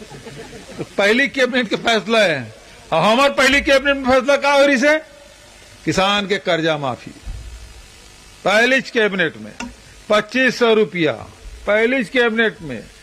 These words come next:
जिन धान बेच दे, इस कर्जा में कट गई, सुकर पैसा, और वापस किसान के खाता में करे रहे ना। और लोकसभा चुनाव के पहले सबके राशन कार्ड बन गए, पैंतीस किलो मिलना शुरू हो गई से।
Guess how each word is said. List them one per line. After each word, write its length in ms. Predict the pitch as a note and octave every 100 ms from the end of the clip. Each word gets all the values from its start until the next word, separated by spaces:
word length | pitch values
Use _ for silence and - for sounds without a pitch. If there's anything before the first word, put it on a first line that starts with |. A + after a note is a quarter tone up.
| - -
जिन 220 | C3 G#3+ F#3+
धान 400 | E3+ A#3 B3+ G#3+
बेच 180 | B3+
दे, 140 | A3 B3+
इस 100 | G#3
कर्जा 300 | A#3+ A3 B3
में 100 | A#3 -
कट 140 | C4
गई, 180 | B3 B3
सुकर 180 | A3+ A3+
पैसा, 580 | A#3 A3 G3+ E3 G#2+ - - - - -
और 60 | D3+
वापस 720 | F#3 G#3+ A3+ D4 B3 - - - - -
किसान 380 | - - A#3 A#3
के 80 | G#3+
खाता 460 | - G3+ G3 G3+ F#3
में 180 | B2 - - - - - - - - - -
करे 260 | C3 F3+ A#3+
रहे 60 | C#4
ना। 320 | E4 G3+ A#2+ - - - - G#3 F3 D3 - - - - - - - - - -
और 100 | C3+
लोकसभा 500 | F3 C4 C4+ B3 B3+
चुनाव 380 | B3 A#3 A#3+ A#3+
के 80 | C4+
पहले 160 | B3
सबके 360 | - C4 - B3
राशन 320 | A#3+ A#3+ A#3
कार्ड 260 | A#3 A3+ G3+
बन 180 | A3
गए, 80 | G#3+
पैंतीस 420 | G#3 A3 G3+ G#3+
किलो 160 | - G3+
मिलना 280 | F#3+ F#3+ F#3
शुरू 200 | F#3+ E3
हो 80 | D3
गई 140 | A2+
से। 140 | -